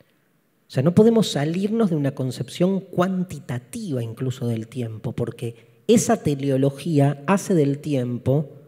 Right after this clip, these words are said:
lo hace productivista. O sea que a lo largo del tiempo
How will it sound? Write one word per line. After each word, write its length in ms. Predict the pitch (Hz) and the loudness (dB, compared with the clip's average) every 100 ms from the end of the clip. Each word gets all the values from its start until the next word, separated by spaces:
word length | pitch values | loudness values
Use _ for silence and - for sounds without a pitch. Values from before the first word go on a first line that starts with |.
| _ _ _ _ _ _ _ _ _ _ _ _ - | _ _ _ _ _ _ _ _ _ _ _ _ -6
lo 320 | 131 139 165 | 2 6 6
hace 280 | 220 - 208 | 4 0 -2
productivista. 1400 | - 147 131 131 - - - 131 156 139 - - 101 82 _ - | 2 2 2 0 -2 -10 -12 -10 -10 -12 -18 -14 -14 -14 _ -10
O 60 | 113 | -8
sea 220 | 139 127 | -6 -6
que 120 | - | -4
a 80 | 127 | -2
lo 140 | 131 | 0
largo 480 | 151 202 226 190 165 | 0 -2 -2 -2 0
del 240 | 131 127 | 0 -4
tiempo 920 | - 143 127 120 113 - 151 - - | -6 -4 -2 -2 2 6 6 6 -6